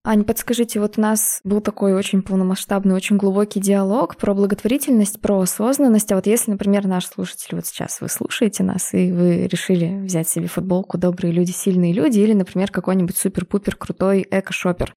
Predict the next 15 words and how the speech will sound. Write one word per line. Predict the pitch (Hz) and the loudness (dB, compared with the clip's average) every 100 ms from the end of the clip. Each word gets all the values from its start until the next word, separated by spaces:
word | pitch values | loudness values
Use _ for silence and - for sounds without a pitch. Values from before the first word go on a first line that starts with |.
| - | -2
Расскажите | 196 - 214 262 | -2 2 2 4
нашим | 208 202 202 | 4 4 2
слушателям, | - 262 - 214 185 | 2 -2 -2 0 2
как | 190 196 | 2 0
это | 190 | 0
сделать, | 185 196 202 262 - | -2 2 2 2 0
как | - 196 | -4 -2
вообще | 185 - 185 | -4 -2 -2
это | 180 175 | 2 2
найти, | 175 170 - 214 254 254 - | 2 0 0 0 2 -2 -2
кому | 190 180 | 2 2
писать | 175 175 190 214 - - - | 2 -2 -2 -2 -6 -16 -8
и | 190 | -6
так | 180 180 | -4 -2
далее. | 165 170 - | -2 -2 -6